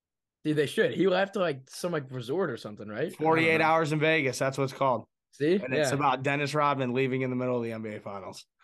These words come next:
Speaker 1: Yeah.
Speaker 2: Dennis Rodman's just a nut job.
Speaker 1: Yeah, he is.
Speaker 2: I love him. Like, how can you not love him? The hair.
Speaker 1: He's an interesting character.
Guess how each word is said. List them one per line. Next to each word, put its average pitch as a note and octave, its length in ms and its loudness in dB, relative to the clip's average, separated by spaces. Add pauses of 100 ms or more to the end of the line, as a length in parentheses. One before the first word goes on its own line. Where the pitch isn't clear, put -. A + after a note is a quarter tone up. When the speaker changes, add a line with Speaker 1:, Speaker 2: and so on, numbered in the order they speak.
(220)
Speaker 1:
Yeah. G#2 160 -8 (300)
Speaker 2:
Dennis B3 260 2
Rodman's A#2+ 360 -2
just G#2+ 180 -10
a F#2+ 40 -8
nut E2 320 -12
job. - 380 -14 (640)
Speaker 1:
Yeah, G#2+ 220 -4
he F#2 60 -8
is. F#2+ 300 -12 (200)
Speaker 2:
I F#3+ 60 4
love A#2 420 -2
him. F#2 160 -8
Like, A2+ 140 -4
how D3+ 180 0
can A#3+ 160 2
you G3+ 100 4
not B2+ 480 -2
love F2+ 160 -10
him? F2 180 -16 (840)
The A2+ 100 -4
hair. C#3+ 880 2 (600)
Speaker 1:
He's C#3 140 -4
an D3+ 120 0
interesting D#3 320 -4
character. C3 500 0